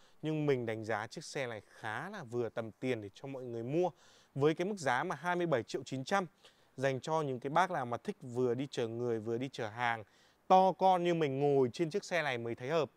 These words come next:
Mọi người có thể thấy không? Mình đến gần chín mươi cân và cao đến một mét tám lăm. Đấy. Đấy. Rồi. Giờ thì theo anh em, với mức giá hai mươi bảy triệu chín trăm đối với sản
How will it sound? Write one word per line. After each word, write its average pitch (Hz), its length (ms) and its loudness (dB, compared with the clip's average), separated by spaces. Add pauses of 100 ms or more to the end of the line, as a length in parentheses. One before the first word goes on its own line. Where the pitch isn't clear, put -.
Mọi 147 140 -6
người 123 160 -2
có 117 40 -10
thể 135 100 0
thấy 117 140 2
không? 135 120 0 (440)
Mình 139 260 2
đến 123 280 -2 (260)
gần 143 260 2
chín 135 220 -8
mươi 175 100 -2
cân 160 280 -2
và 113 320 -2 (100)
cao 147 240 2
đến 127 160 -4
một 143 160 -6
mét 175 220 -2
tám 127 180 0
lăm. 170 140 0 (340)
Đấy. 135 160 -2 (380)
Đấy. 123 200 -4 (180)
Rồi. 170 200 10 (560)
Giờ 180 220 10
thì 180 180 8 (1300)
theo 170 160 6
anh 175 100 6
em, 180 140 6 (400)
với 135 120 4
mức 180 120 2
giá 135 180 4
hai 165 180 0
mươi 165 100 2
bảy 139 140 4
triệu 147 240 -6
chín 123 140 -10
trăm 165 240 -4 (200)
đối 123 240 -2
với 127 120 -4
sản 139 180 -8